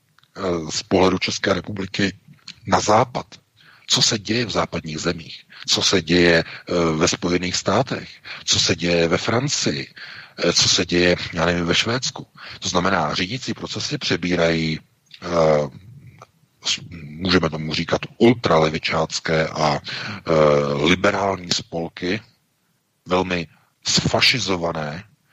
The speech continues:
které ovládají média, mediální mainstream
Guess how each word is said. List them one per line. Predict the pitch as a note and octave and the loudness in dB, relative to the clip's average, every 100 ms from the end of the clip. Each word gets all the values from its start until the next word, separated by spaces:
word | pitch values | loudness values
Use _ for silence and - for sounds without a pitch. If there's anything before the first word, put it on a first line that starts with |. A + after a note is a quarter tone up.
| - - | -20 -4
které | - F2+ F2 | 0 2 2
ovládají | G#2 A#2+ A2+ G2 D#2 | 2 2 4 2 0
média, | D2+ D#2+ D#2+ E2 F#2+ G#2 | -4 -4 -4 -2 -2 -2
mediální | B2 F#2 F2+ F#2+ G2+ F#2+ | -6 -6 -2 0 0 -2
mainstream | D#2+ D2+ D2+ - - E2 A2+ | -6 -8 -6 -8 -6 -6 -6